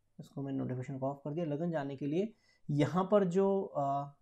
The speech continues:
ये वाला जो हाउस है, इसका नंबर नोट करिए, छः नंबर है ये।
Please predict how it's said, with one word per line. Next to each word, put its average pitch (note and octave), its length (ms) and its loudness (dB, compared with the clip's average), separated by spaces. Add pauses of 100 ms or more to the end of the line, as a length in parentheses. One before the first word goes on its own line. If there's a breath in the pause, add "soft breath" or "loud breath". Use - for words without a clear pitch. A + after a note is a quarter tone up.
ये D#3 180 8
वाला F3 220 8
जो D#3+ 140 0
हाउस C3+ 280 2
है, D3+ 120 -2
इसका - 300 -2
नंबर D#3 340 2
नोट D#3 240 -2
करिए, D#3+ 360 -6
छः D#3 180 0
नंबर D3 300 -2
है C#3 200 -4
ये। F3 240 -6